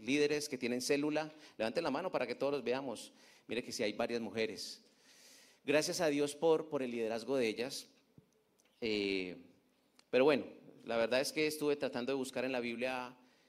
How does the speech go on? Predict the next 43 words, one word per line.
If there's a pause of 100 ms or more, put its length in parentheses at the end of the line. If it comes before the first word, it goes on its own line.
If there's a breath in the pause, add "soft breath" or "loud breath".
(160 soft breath)
una
mujer
de
la
cual
podamos
hablar
y
podamos
aprender, (600 soft breath)
que
tenga
un
valor
de
fe,
en
el
cual
no
solamente
las
mujeres
y
los
hombres
podamos
aprender,
y
encontré, (320 loud breath)
encontré
una
mujer (400)
que (380 loud breath)
me
gustó
su
historia, (340)
¿cierto?
No
es
muy
conocida.